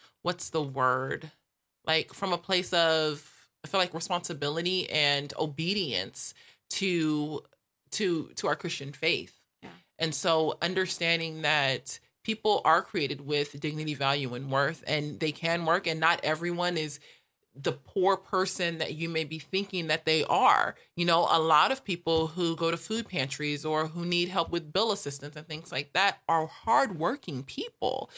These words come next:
Speaker 1: They just may not have the education or degree, whatever skill set to be able to get the job they need to provide the amount that they need.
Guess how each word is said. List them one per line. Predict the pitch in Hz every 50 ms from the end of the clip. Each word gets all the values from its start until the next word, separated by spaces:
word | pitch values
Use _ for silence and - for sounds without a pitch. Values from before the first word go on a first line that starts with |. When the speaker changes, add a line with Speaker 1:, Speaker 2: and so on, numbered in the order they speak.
| - - - -
Speaker 1:
They | - 196 190
just | 165 - - - 196 208 214 - - 208
may | 196 185 185
not | 175 175 175 170 - -
have | 175 175 170 165 160 151 151 160 165
the | 165 - 90
education | 147 139 - - - 165 156 170 - - 156 156 151 151 151 147
or | 143 143 143 143 139 135 135 147 - - - _ _ -
degree, | 175 - 160 165 165 180 180
whatever | 175 170 165 156 - - 135 156 156 156 170 156 156 156 151 147 131 -
skill | - - - - 214 220 220
set | 214 - - 175 156 151 151 - - _ - _ _ _ -
to | - 208
be | 170 180 190 160
able | 151 160 170
to | 165 - -
get | 175 139 175 -
the | - 147
job | 139 139 165 151 156 147 143
they | 165 160 151
need | 147 160 180 190 190 175 165 165 -
to | - - 180
provide | - - 175 165 147 - 151 147 156 151 143 139 139 139 147
the | 156 151 -
amount | - 151 139 143 147 147 151 143 139 143 147 - - 113
that | - 80 71 - -
they | - - 82
need. | - - - - - - -